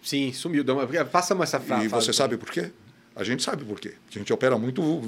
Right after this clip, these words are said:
Speaker 2: é, que a gente chama de, de ambulante, né?
Speaker 1: Sim.
Speaker 2: Porque, assim, a única maneira que aquele cara tem de reconciliar o que o adquirente tá dizendo que ele tem a receber é o papelzinho.
Speaker 1: Ah, rapaz, olha só.
Speaker 2: Então, isso é um aprendizado de dia a dia que você fala, "Cara, se não tiver papelzinho, ele não quer usar o equipamento. Ponto."
Speaker 1: Sim,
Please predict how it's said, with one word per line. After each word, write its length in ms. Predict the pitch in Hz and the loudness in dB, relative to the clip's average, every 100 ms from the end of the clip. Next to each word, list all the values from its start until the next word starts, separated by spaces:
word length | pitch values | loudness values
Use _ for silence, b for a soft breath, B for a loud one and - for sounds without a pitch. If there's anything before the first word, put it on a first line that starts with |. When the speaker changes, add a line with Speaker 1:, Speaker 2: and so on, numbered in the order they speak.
| 110 | 2
Speaker 2:
é, 460 | 123 113 104 95 85 | 6 6 6 2 -2
que 80 | 98 | -2
a 40 | |
gente 100 | 98 | 0
chama 240 | 113 113 | 4 4
de, 280 | 107 113 110 | 4 2 2
de 120 | 110 | 2
ambulante, 520 | 120 120 104 98 - 101 | 2 4 4 2 0 0
né? 200 | 107 - | 0 -2
Speaker 1:
Sim. 360 | - 135 127 123 B B - - | -6 -4 -4 -6 B B -20 -2
Speaker 2:
Porque, 240 | 120 110 | 0 8
assim, 340 | 160 - 123 117 | 8 8 4 4
a 80 | 127 | 2
única 300 | 147 214 254 | 4 4 4
maneira 260 | 214 147 143 | 8 8 8
que 80 | |
aquele 240 | 123 147 - | 6 2 2
cara 260 | - 143 151 | 2 4 4
tem 200 | 127 113 | 2 4
de 100 | 107 | 2
reconciliar 840 | 117 127 - 170 175 123 107 104 | 2 2 4 6 6 6 4 2
o 100 | 120 | -2
que 120 | - 135 | 4 6
o 20 | |
adquirente 480 | 135 - 135 123 - | 6 6 8 8 6
tá 100 | 123 | 4
dizendo 180 | 123 | 4
que 80 | 123 | 2
ele 60 | 110 | 2
tem 140 | 120 | 4
a 20 | |
receber 460 | 107 117 104 123 - | 4 2 2 2 2
é 60 | 165 | -2
o 40 | |
papelzinho. 440 | 175 180 131 117 131 - B B B B B - | 0 0 0 0 -6 -12 B B B B B -10
Speaker 1:
Ah, 100 | 151 151 151 151 151 127 | -10 -10 -12 -14 -16 -16
rapaz, 340 | 107 - 90 92 | -18 -20 -20 -16
olha 140 | 110 107 | -16 -16
só. 320 | - 104 104 - | -14 -14 -6 -2
Speaker 2:
Então, 220 | 123 143 | 4 4
isso 120 | 180 | 4
é 40 | - | 2
um 20 | |
aprendizado 580 | 180 156 120 127 131 123 | 2 2 6 6 6 2
de 120 | 117 | 0
dia 180 | 113 107 | 2 2
a 60 | |
dia 160 | 104 156 | 2 2
que 60 | |
você 80 | - | 0
fala, 200 | - 123 | 0 0
"Cara, 180 | - 160 | 2 0
se 80 | - | 0
não 80 | 277 | 4
tiver 200 | - 190 | 6 6
papelzinho, 380 | 147 139 143 | 6 6 6
ele 40 | 214 | 6
não 100 | 240 | 6
quer 140 | - | 8
usar 160 | - 156 | 10 10
o 40 | |
equipamento. 500 | 151 - 117 104 - | 8 6 6 4 -2
Ponto." 260 | - 160 147 | 4 6 6
Speaker 1:
Sim, 140 | 147 | 2